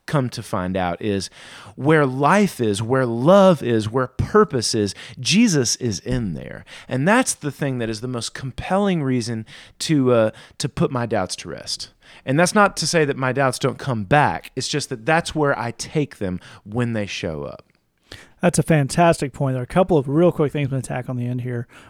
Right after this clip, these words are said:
Speaker 2: One is a side rantlet about, um, one of the presuppositions in your question, and it's really a, a s-,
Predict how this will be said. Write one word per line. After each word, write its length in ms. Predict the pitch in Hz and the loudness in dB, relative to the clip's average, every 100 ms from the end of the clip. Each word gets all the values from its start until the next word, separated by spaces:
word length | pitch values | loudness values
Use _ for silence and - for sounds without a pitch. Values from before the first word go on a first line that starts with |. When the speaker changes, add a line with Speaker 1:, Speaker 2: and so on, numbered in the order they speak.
| - | -6
Speaker 2:
One 320 | 135 170 175 | 2 4 4
is 140 | 156 123 | 2 -2
a 60 | |
side 320 | - 170 170 | 2 4 6
rantlet 520 | 165 151 156 175 196 - | 4 0 0 0 -4 -4
about, 460 | 156 139 135 135 - | -2 2 2 0 -2
um, 400 | 139 131 127 123 - _ - | 0 0 -2 -6 -10 _ -4
one 160 | 151 | 0
of 60 | 143 | 2
the 100 | 139 - _ _ _ - | 0 -2 _ _ _ 0
presuppositions 640 | 165 156 156 147 151 147 | 2 4 4 4 4 2
in 60 | 143 | 0
your 120 | 131 | 0
question, 360 | 143 135 - 151 | 0 0 0 -2
and 80 | 135 | -2
it's 140 | - | -2
really 400 | 151 139 131 123 _ _ - _ - | 2 2 2 -2 _ _ -20 _ -6
a, 400 | 131 127 135 - | -4 -4 -6 -8
a 60 | 175 | -10
s-, 300 | 127 - - | -8 -8 -10